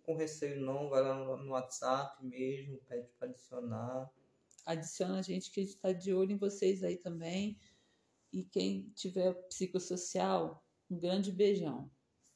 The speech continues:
Speaker 1: Tchau. E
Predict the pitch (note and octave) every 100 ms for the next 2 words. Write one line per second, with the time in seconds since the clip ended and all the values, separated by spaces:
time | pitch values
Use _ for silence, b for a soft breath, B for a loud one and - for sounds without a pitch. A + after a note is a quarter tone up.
0 | _ _ _ _ _ _ _ _ _ _
1 | _ _ _ - - D#3 C#3+ C3 A#2 A#2
2 | F#3 D#3+ D3+ D3 D3